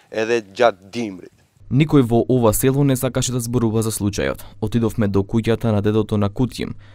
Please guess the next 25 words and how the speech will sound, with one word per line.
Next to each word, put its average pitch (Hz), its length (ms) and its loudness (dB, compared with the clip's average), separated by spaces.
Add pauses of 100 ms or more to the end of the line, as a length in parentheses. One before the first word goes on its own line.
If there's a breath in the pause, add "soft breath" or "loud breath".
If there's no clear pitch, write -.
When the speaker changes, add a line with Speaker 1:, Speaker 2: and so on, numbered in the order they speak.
(140 soft breath)
Speaker 2:
кој 98 180 2
рече 101 200 2
дека 104 300 2
пред 95 240 0
два 110 220 4
месеци 117 440 0
ја 120 40 2
посетил 117 440 -2
ќерка 107 320 0
си 101 180 -4
во 101 220 0
Австрија - 420 -4 (360 soft breath)
и 104 120 -2
дека 87 240 -2 (380)
Кујтим 117 420 0
живеел 107 440 2
во 110 200 -2
стан 101 540 0
одвоен 104 460 0
од 120 120 -2
своето 104 320 -2
семејство. - 560 -6 (460 soft breath)
Како 104 200 4
што - 220 -10
раскажува, 113 600 0